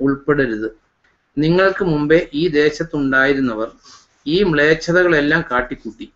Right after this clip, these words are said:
അങ്ങനെ ഈ നാട് അശുദ്ധമായി. ഈ നാട് നിങ്ങൾ അശുദ്ധമാക്കിയാൽ," അടുത്ത് ഇവർക്കുള്ള, ഇസ്രായേൽക്കാർക്കുള്ള വാണിംഗാണ്, "ഈ നാട് നിങ്ങൾ അശുദ്ധമാക്കിയാൽ നിങ്ങൾക്ക് മുമ്പുണ്ടായിരുന്നവരെ ബഹിഷ്കരിച്ചതുപോലെ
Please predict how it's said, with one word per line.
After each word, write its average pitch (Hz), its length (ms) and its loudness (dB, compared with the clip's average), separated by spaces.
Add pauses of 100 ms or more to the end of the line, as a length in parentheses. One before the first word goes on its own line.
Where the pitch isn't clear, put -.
(160)
അങ്ങനെ 151 440 -2
ഈ 151 140 -2
നാട് 127 520 -2
അശുദ്ധമായി. 120 640 -6 (560)
ഈ 190 140 2
നാട് 160 440 2
നിങ്ങൾ 151 420 -2
അശുദ്ധമാക്കിയാൽ," 131 960 -4 (120)
അടുത്ത് 135 180 -6
ഇവർക്കുള്ള, 151 440 -2
ഇസ്രായേൽക്കാർക്കുള്ള 147 680 -2
വാണിംഗാണ്, 123 380 -4 (600)
"ഈ 190 200 2
നാട് 147 580 2 (140)
നിങ്ങൾ 165 440 2
അശുദ്ധമാക്കിയാൽ 135 1000 -2 (160)
നിങ്ങൾക്ക് 170 500 0
മുമ്പുണ്ടായിരുന്നവരെ 151 1000 0
ബഹിഷ്കരിച്ചതുപോലെ 139 1300 -6